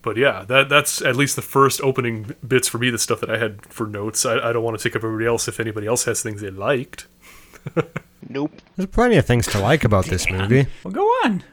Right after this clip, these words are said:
Speaker 4: Tell us.
Speaker 1: Like
Speaker 3: Okay,
Speaker 1: Club Obi-Wan.
Speaker 3: um,
Speaker 4: Boo.
Speaker 1: Oh, shut up, Joe.
Speaker 3: It's just got, it's got a really good, uh, flow to it. So, like, he goes, does the dealing,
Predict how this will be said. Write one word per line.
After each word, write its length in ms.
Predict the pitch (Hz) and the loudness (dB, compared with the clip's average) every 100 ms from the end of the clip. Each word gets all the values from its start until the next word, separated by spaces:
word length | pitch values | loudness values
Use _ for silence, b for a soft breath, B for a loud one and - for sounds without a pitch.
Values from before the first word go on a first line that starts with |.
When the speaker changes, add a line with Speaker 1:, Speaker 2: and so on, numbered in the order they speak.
| _ | _
Speaker 4:
Tell 240 | - 294 151 | -4 0 0
us. 360 | - - - | -2 -8 -6
Speaker 1:
Like 100 | 131 113 | -2 2
Speaker 3:
Okay, 60 | |
Speaker 1:
Club 180 | 139 139 | 4 6
Obi-Wan. 300 | 143 151 117 | 8 6 4
Speaker 3:
um, 180 | 110 117 - | 2 0 -2
Speaker 4:
Boo. 800 | 95 104 104 107 107 107 107 107 | 0 4 6 6 8 6 6 8
Speaker 1:
Oh, 100 | 107 | 6
shut 340 | 104 101 95 - | 6 6 8 6
up, 160 | 120 | 4
Joe. 300 | - - 113 - - | -2 -6 -6 -8 -4
Speaker 3:
It's 200 | - 170 - | 4 6 6
just 160 | 196 | 6
got, 160 | 208 175 | 6 6
it's 120 | 170 | 6
got 180 | 185 190 | 6 8
a 60 | |
really 220 | 160 151 139 | 10 8 8
good, 220 | 135 117 - - | 6 2 -10 0
uh, 320 | 143 123 120 | 6 6 6
flow 340 | - - 117 117 | 4 4 4 4
to 180 | 113 | 2
it. 100 | 107 | 2
So, 140 | - 127 | 2 2
like, 220 | 113 107 | 2 0
he 320 | 127 120 113 - _ - _ | 2 2 2 -4 _ -20 _
goes, 880 | - 131 123 123 120 117 - - - - | 2 4 6 4 2 0 -2 -6 -8 -6
does 340 | 117 123 104 | -2 0 0
the 80 | 120 | 0
dealing, 600 | 110 110 107 110 110 98 | 2 2 2 0 -2 -6